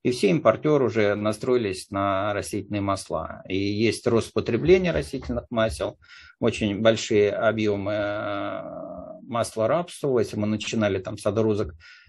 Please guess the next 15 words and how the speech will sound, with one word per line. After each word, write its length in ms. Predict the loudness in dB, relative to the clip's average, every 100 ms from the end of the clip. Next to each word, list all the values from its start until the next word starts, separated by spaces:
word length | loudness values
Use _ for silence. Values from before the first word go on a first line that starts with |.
| -8
в 340 | -4 -4 -6 0
прошлые 340 | 2 2 -2
сезоны 460 | 0 0 0 0 -2
сто 240 | 0 0
тысяч 440 | 0 -2 -2 -8
тонн, 220 | -6 -6 -8
что 460 | -4 -2 -2 -4
сейчас 480 | -6 -6 0 0 0
уже 360 | -4 -2 -2 -4
более 340 | -2 -2 -2
шестьсот 480 | -8 -10 -8 -8 -6
тысяч 360 | -8 -8 -14 -12
тонн, 180 | -12 -12
то 120 | -14
есть, 300 | -16 -20